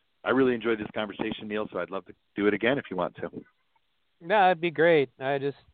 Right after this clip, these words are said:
Speaker 2: you know, with the things going on, I've been home a lot, and I,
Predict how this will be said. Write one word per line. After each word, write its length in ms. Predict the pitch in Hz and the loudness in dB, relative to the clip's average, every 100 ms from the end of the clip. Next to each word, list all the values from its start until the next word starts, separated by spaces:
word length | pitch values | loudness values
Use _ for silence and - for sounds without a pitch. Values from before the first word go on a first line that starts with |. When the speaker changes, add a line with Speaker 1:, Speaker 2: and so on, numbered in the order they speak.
| _ | _
Speaker 2:
you 60 | |
know, 80 | 139 | -4
with 140 | 139 131 | -4 0
the 320 | 139 135 131 | 2 2 0
things 240 | 170 170 147 | -2 -4 -2
going 220 | 175 165 | 0 4
on, 200 | 165 165 | 4 6
I've 80 | 151 | 4
been 100 | 139 | 2
home 240 | 139 151 | 0 2
a 60 | 143 | 4
lot, 320 | 147 147 147 _ | 6 6 2 _
and 160 | 127 | -4
I, 240 | 135 131 | -2 -2